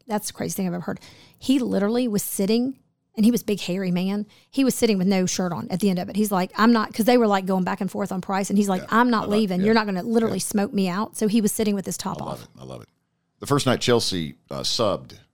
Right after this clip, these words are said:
Speaker 2: for Kimmel was the first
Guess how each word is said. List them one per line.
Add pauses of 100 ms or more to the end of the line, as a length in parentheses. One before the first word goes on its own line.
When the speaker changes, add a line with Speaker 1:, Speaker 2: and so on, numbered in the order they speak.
(340)
Speaker 2:
for (240)
Kimmel (240)
was (400)
the
first